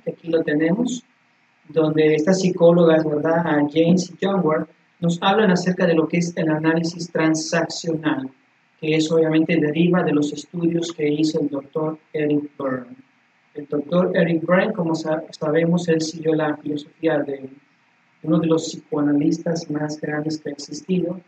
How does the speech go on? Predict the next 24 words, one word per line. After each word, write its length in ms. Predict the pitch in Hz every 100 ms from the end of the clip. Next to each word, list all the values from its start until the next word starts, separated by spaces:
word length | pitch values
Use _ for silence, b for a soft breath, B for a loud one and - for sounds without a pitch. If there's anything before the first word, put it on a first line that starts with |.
| _ _ _
además 420 | - 139 143 143 143
de 120 | 147
Carl 220 | 147 143
Gustav 340 | - - 143 -
Jung, 220 | 196 233 - - _ -
Sigmund 420 | 156 151 147 147
Freud. 240 | 151 - - _ _ _ _ -
Entonces, 580 | 151 151 190 185 220 -
en 140 | 180 165
el 80 |
análisis 460 | 165 190 226 226 -
transaccional, 720 | 214 196 180 170 165 170 202 214
lo 80 |
que 80 | -
hemos 180 | 185 190
venido 300 | 175 180 190
compartiendo, 640 | 175 156 151 - 220 240 170
¿verdad? 280 | 160 180
Acerca 360 | 175 170 180 190
de 80 | 170
los 180 | 156 -
estados 500 | - - 175 180 160
del 280 | 156 143 143
yo. 340 | 208 233 214